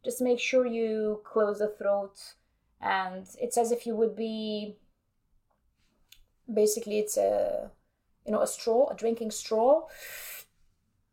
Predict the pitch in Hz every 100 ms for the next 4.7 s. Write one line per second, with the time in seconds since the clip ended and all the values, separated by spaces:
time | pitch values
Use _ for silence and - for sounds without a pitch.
0 | - 202 - 202 190 185 185 196 - 190
1 | - 101 - 98 - 196 - - - -
2 | - - - - - - _ _ _ _
3 | _ 208 185 180 175 - - - - -
4 | 214 214 214 214 214 208 -